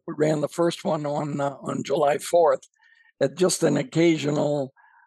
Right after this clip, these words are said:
um, sharing of memory and perspective, uh, on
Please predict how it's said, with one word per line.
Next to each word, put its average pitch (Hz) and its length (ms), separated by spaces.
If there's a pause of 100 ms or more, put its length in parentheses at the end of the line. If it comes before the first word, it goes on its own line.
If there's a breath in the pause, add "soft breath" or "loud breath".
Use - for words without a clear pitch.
(160 soft breath)
um, 131 800 (100)
sharing 160 540
of 139 100
memory 147 600
and 143 920
perspective, 160 760 (320)
uh, 123 400 (200)
on 151 420